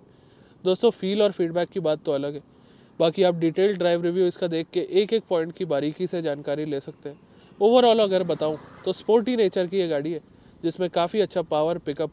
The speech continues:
पंच मिलता है। उस हिसाब से इस गाड़ी की हैंडलिंग, दोस्तों, हैंडलिंग के मामले में ये गाड़ी अपनी सेगमेंट क्या, बाकी कई सेगमेंट्स को हिला देती है, और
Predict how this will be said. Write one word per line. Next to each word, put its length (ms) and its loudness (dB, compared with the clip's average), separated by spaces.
पंच 240 -4
मिलता 280 -6
है। 80 -8
उस 140 0
हिसाब 260 4
से 160 0
इस 100 0
गाड़ी 240 0
की 120 -4
हैंडलिंग, 480 -6
दोस्तों, 340 -6
हैंडलिंग 380 0
के 80 2
मामले 320 -2
में 120 -2
ये 160 -2
गाड़ी 260 -4
अपनी 220 0
सेगमेंट 440 -2
क्या, 160 -2
बाकी 320 -2
कई 220 0
सेगमेंट्स 420 -6
को 120 -4
हिला 240 -4
देती 280 -6
है, 60 -10
और 260 -6